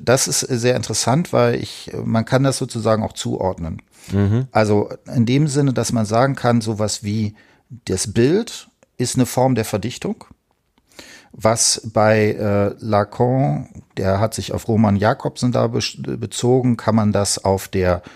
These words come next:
Speaker 1: synchronen Ebene, also auf der in einem Moment sozusagen beziehen, wohingegen die Verschiebung, ne, auf der diachronen Ebene ist, also eines nach
Speaker 2: Mhm.
Speaker 1: dem anderen, das Drängen der Signifikanten, was sozusagen immer,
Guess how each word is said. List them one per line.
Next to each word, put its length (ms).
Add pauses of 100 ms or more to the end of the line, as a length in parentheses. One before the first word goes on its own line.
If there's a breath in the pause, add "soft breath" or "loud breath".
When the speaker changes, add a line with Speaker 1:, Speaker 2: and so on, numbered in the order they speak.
(160 loud breath)
Speaker 1:
synchronen 840
Ebene, 500
also 240
auf 200
der 320 (320 soft breath)
in 160
einem 300
Moment 640 (140)
sozusagen 640
beziehen, 540 (420 loud breath)
wohingegen 680
die 140
Verschiebung, 1000 (800 soft breath)
ne, 460
auf 180
der 140
diachronen 800
Ebene 420
ist, 400
also 320
eines 440
nach 300
Speaker 2:
Mhm. 60
Speaker 1:
dem 120
anderen, 500 (160)
das 240
Drängen 440
der 140
Signifikanten, 920
was 140
sozusagen 580
immer, 440